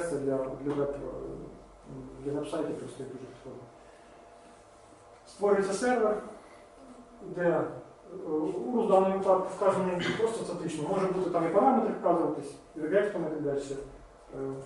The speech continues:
функція рендер прямо в-, влаштовується в ре-, в респонс, використовується шаблон,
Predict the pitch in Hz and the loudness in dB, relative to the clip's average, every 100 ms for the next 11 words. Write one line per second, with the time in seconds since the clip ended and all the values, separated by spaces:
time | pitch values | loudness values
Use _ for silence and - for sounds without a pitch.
0 | - - 208 190 190 190 165 151 - 185 | -12 -4 0 4 6 6 4 -2 -2 0
1 | 185 156 - - 147 143 143 165 170 180 | 2 0 -2 -4 -4 -4 -2 -2 0 2
2 | 151 143 - 139 135 135 156 151 185 185 | 6 6 4 0 -2 -2 0 0 0 0
3 | 190 247 240 226 - - - - 147 190 | -2 0 0 0 -4 -12 -18 -14 -6 0
4 | 180 170 156 165 165 - - 180 190 226 | 4 4 4 0 -2 -10 -6 -2 4 4
5 | 226 | 4